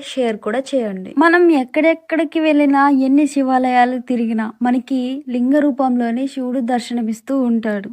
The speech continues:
ఇలా ఎందుకు లింగ రూపంలోనే దర్శనమిస్తారు అని నాకు ఒక డౌట్ అయితే వచ్చింది. ఈ విషయమై మన శివ పురాణం ఇంకా లింగ పురాణం ఏమంటున్నాయంటే, శివుని లింగ రూపం అనేది శివపార్వతుల యొక్క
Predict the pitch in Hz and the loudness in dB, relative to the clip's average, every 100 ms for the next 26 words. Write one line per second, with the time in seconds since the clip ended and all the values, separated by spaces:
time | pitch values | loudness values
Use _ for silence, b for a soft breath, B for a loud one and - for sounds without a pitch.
0 | 302 302 311 254 254 277 320 339 302 294 | -2 0 2 0 0 0 2 0 2 2
1 | 320 320 311 294 302 302 262 262 247 277 | 2 0 2 2 2 0 0 -2 -2 -2
2 | 269 262 262 254 254 277 269 285 262 247 | -2 -2 -4 -2 0 2 2 0 -2 -4
3 | 247 247 226 254 294 269 285 285 226 - | -6 -4 -2 -2 0 0 2 0 0 -6
4 | 214 202 208 285 339 277 254 311 311 311 | -10 -10 -4 2 4 2 0 2 4 4
5 | 277 269 247 240 247 226 247 254 277 262 | 2 2 0 -2 -2 -4 -2 0 0 0
6 | 254 247 240 240 233 220 233 240 240 277 | 0 0 0 -2 -2 -2 0 0 0 -2
7 | 294 294 277 269 254 233 262 285 269 247 | -2 0 2 2 0 0 0 2 0 -2
8 | 240 233 226 220 220 214 220 - 277 277 | -2 -2 -4 -4 -4 -6 -10 -2 0 2
9 | 330 359 262 269 285 339 330 277 302 285 | 4 4 4 4 6 6 4 2 4 4
10 | 269 269 254 269 233 269 - 277 277 339 | 4 2 2 0 -2 -6 -6 2 4 4
11 | 330 311 302 294 277 277 254 254 | 4 4 4 2 4 4 2 0